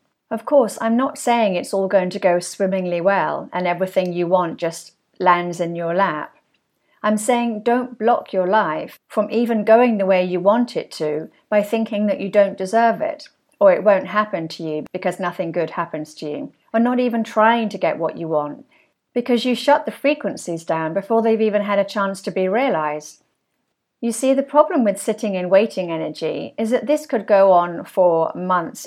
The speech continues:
because this is the energy that you're embodying or vibrating at. So you're simply attracting back to you what you're vibrating at.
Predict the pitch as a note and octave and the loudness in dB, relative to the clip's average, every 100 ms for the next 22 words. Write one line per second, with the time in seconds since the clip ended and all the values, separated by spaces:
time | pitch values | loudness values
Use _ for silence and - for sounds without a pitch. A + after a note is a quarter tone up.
0 | - G#3+ B3 A#3 C4 D#4 C#4 A#3 - G#3 | -8 -4 -2 -2 -4 -4 -6 -4 -2 0
1 | A3 G#3 F#3 E3 - F#3 F#3+ F3+ F3 F3+ | 0 -4 -4 -4 -4 2 4 2 -2 2
2 | G#3 F#3+ D#3+ D#3 F3 E3 E3+ E3 E3+ G#3+ | 2 2 -2 -4 -8 0 2 2 0 0
3 | A3 E3 D#3 D3 _ _ _ _ _ - | -2 -6 -6 -8 _ _ _ _ _ -2
4 | A#3+ B3 B3 C4 C4+ C#4 G3+ F#3+ - G#3 | 2 2 0 -2 -2 -2 0 0 0 -2
5 | - G3 F3+ A#3 B3 - E3+ D#3 D#3 - | -2 -8 -2 -2 -2 -8 -8 -6 -6 -8
6 | _ _ _ _ G3 - G3+ G3+ G3+ G3+ | _ _ _ _ 2 4 4 2 2 2
7 | G3 C4+ - D#3+ D3+ D3 | 0 0 -6 -8 -8 -8